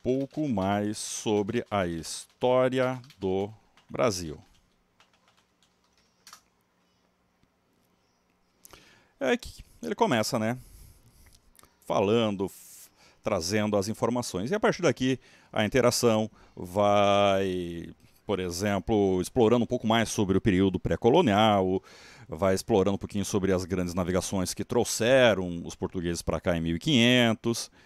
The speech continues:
Então, temos aí todas as informações, ou, hum, ele tem muitas informações que vai trazendo na forma de output, né, na forma de resposta. Então, por exemplo, aqui, ó, o ciclo do café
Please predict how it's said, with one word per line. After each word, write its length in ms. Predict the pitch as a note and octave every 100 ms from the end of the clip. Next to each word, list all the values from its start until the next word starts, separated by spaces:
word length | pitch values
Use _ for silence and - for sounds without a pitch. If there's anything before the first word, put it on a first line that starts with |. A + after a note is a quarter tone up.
| - - _ _
Então, 280 | - D4 D4+ _ _
temos 640 | F#3+ E3 D#3+ E3 E3 C#3+
aí 560 | C#3 A2 A2 B2 B2+ C3 _ _ _ _ -
todas 800 | C3 C3 B2+ A2 B2 A#2+ A#2 -
as 180 | G#2+ G#2
informações, 720 | G#2+ A2+ G2+ F#2 - B2+ G2
ou, 160 | G2+ G#2
hum, 300 | F2+ F2 C2+
ele 140 | F2
tem 160 | - F2+
muitas 440 | E2+ F#2+ A2+ G2
informações 1040 | F#2 - G#2+ G2+ - G2+ G#2 - - - - _
que 360 | - A2+ A2 A2+
vai 520 | G#2+ E2+ F#2+ G2 G2 G2
trazendo 1120 | A#2+ A2 D#2+ E2 A2 A#2+ G2+ E2+ F2 D#2+ D#2+
na 100 | E2+
forma 320 | - E2+ E2+
de 560 | E2+ F2 F2+ F2 F2+ F2 _ _ _ _ _
output, 540 | G#2+ G#2+ G#2 G2 -
né, 100 | F2
na 100 | F2
forma 300 | F2 F#2 F#2
de 100 | F2+
resposta. 880 | F2+ G#2 G2+ - F2+ F#2+ F2+ - D2+
Então, 220 | D2+ A2
por 160 | D#3+ B2+
exemplo, 320 | G2+ G#2+ G#2+
aqui, 160 | - E2
ó, 60 |
o 40 | E2
ciclo 320 | - A3 G#3+
do 100 | G3+
café 460 | D3 - B2 B2